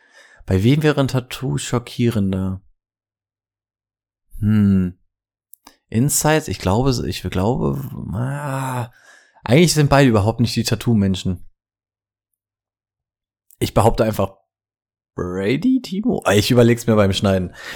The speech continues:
Also irgendwas in der Richtung wird's, ähm, einfach nur, weil mir nichts Besseres einfällt. So, wie versprochen, kommen wir zum wichtigen Teil.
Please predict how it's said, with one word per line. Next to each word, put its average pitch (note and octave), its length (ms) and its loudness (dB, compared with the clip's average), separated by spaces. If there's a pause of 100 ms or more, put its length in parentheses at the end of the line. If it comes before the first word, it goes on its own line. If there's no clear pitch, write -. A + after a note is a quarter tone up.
Also A2+ 200 4
irgendwas C#3 320 6
in B2 80 0
der A2 140 4
Richtung G#2+ 320 0
wird's, G#2 460 2
ähm, F#2+ 440 0
einfach F#2 300 -2
nur, G2 520 0
weil F#2+ 120 2
mir F#2 80 2
nichts F2 180 -2
Besseres - 360 -4
einfällt. - 460 -8 (400)
So, F#2+ 220 2 (140)
wie A#2 160 2
versprochen, A2+ 500 2
kommen G#2 200 2
wir G2+ 80 0
zum F#2+ 180 -2
wichtigen G2+ 320 0
Teil. F#2+ 400 2